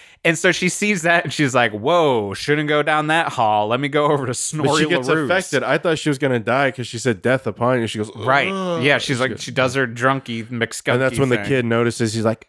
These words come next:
Speaker 2: "Over there."
Speaker 1: Yeah, I'm a little prick.
Speaker 2: Suspiria.
Speaker 1: Another reason it should be a canon movie. Suspiria.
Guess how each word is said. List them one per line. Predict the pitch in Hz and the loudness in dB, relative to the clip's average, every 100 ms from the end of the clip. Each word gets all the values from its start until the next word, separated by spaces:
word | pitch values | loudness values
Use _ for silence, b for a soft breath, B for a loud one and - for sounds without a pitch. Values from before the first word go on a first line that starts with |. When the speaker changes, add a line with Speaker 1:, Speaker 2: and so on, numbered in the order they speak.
| - | -8
Speaker 2:
"Over | 208 185 175 160 - | -6 -6 -8 -10 -8
there." | 185 180 185 196 - 185 156 | -6 -4 -2 0 0 0 0
Speaker 1:
Yeah, | 156 | 0
I'm | 180 | 0
a | |
little | 180 120 - | 0 0 -2
prick. | - 180 139 - | -2 0 0 -2
Speaker 2:
Suspiria. | - - - - - - 92 92 87 | -6 -6 -6 -6 -6 -6 -4 -2 0
Speaker 1:
Another | 139 139 123 | 2 4 4
reason | 127 120 | 2 2
it | 113 | 0
should | - 117 | 0 2
be | 113 | 2
a | 101 | 0
canon | - 117 107 | 2 2 2
movie. | 101 101 | -2 -4
Suspiria. | - - - - - - - | -10 -14 -16 -20 -20 -20 -20